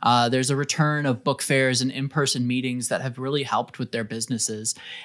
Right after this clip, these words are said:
And, uh, they're just emphasizing the importance of their role in the community. Uh, I really liked this because I see this in a reflection of, uh, my own town in Rockford. Uh, there's a independent bookstore, Maze Books,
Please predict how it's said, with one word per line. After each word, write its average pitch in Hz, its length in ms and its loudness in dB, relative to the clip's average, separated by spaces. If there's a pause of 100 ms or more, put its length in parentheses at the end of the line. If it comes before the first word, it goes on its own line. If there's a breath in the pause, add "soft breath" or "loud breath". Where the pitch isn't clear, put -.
And, 135 400 4
uh, 135 220 2
they're 143 160 2
just 170 240 0
emphasizing 156 640 0
the 143 80 2
importance 135 720 2
of 123 460 2 (180)
their 143 320 4
role 127 400 2
in 123 120 -2
the 117 80 -6
community. 131 600 -2 (360 loud breath)
Uh, 139 280 6
I 180 100 6
really 214 280 6
liked 156 320 0
this 190 260 -2
because 135 640 2
I 127 160 0
see 156 300 0
this 170 300 0
in 131 120 2
a 131 60 4
reflection 123 500 -2
of, 117 200 -2
uh, 113 320 -2
my 120 240 -2
own 117 180 -4
town 147 300 2
in 123 100 0
Rockford. 165 520 -2 (340 loud breath)
Uh, 123 160 4
there's 127 320 2
a 117 280 2
independent 135 440 0
bookstore, 117 480 -4
Maze 123 380 0
Books, - 400 -2